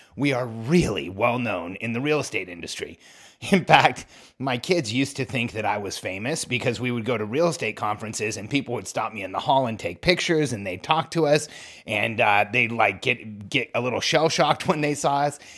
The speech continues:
And we had to consistently explain to the kids, "Hey, we're only famous at real estate conferences. Everywhere else, nobody knows who we are."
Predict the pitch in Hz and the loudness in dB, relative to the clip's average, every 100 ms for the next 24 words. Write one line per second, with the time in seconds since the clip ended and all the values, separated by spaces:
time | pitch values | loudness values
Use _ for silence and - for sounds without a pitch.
0 | - - 123 131 120 139 131 135 120 160 | -20 -8 -4 -2 0 -2 -2 -6 -6 -6
1 | 151 160 143 131 127 139 127 123 117 139 | -6 -6 -2 -2 -2 -6 -4 -4 -6 -6
2 | 110 98 - 117 92 110 131 - 131 151 | -4 -4 -2 -2 -2 -2 -2 0 -2 0
3 | 156 127 147 135 113 101 - 107 117 113 | -2 -4 -4 -4 -2 -4 -2 -2 -2 -2
4 | 113 104 98 110 107 113 104 107 - 131 | -2 -4 -2 -2 -2 -4 -6 -8 -8 0
5 | 180 170 170 139 113 104 131 190 220 214 | 0 2 0 0 -4 -2 2 4 4 2
6 | 190 185 180 170 156 147 151 170 - | 2 2 2 2 2 4 4 4 0